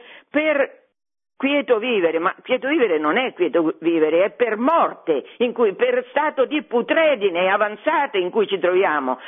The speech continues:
che accettiamo che nelle scuole non si cantino i canti di Natale bellissimi che noi abbiamo?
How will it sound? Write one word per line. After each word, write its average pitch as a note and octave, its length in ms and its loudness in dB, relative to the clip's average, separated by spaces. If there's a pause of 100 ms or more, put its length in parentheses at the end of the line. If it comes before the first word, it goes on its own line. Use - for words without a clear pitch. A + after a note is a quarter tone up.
(160)
che D4+ 120 -2
accettiamo C#4 680 -2
che A#3 80 2
nelle A#3+ 400 0
scuole G#3 480 2 (300)
non D4+ 340 0
si C4+ 280 -2 (160)
cantino D4+ 540 0
i A#3+ 80 0
canti C4 340 -2
di G#3+ 140 -2
Natale A#3+ 480 0
bellissimi A3+ 580 0
che E3 100 2
noi D3+ 240 0
abbiamo? C#3+ 560 -2